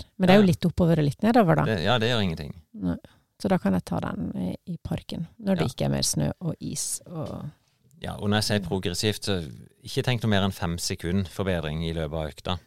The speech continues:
Speaker 1: Nei.
Speaker 2: Det skal liksom ikke være jogging fra begynnelsen og spurt til slutt.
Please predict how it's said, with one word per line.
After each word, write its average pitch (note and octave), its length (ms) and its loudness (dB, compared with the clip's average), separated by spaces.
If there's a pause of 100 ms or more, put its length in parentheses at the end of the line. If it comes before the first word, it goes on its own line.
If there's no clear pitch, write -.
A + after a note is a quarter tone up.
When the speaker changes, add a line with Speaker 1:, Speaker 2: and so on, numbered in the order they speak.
(560)
Speaker 1:
Nei. F3+ 280 -8 (120)
Speaker 2:
Det F2 100 -6
skal E2 160 -2
liksom G2+ 200 -4
ikke G2 140 -4
være F2 180 -2
jogging D#2+ 400 -6
fra D#2+ 120 -8
begynnelsen D2 400 -6
og - 40 -6
spurt - 340 -12 (120)
til D#2 100 -8
slutt. - 400 -8